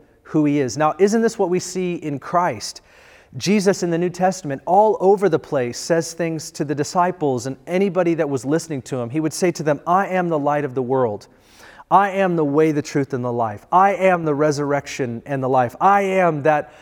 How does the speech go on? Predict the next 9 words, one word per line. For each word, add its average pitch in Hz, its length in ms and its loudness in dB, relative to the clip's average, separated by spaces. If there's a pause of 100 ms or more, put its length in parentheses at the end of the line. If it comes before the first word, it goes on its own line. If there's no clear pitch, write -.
(240)
I 147 180 4
am. 147 320 0
I 180 180 4
am 202 240 0
the 170 80 2
bread 160 300 2
that 147 120 -4
came 160 300 -2
down 151 360 2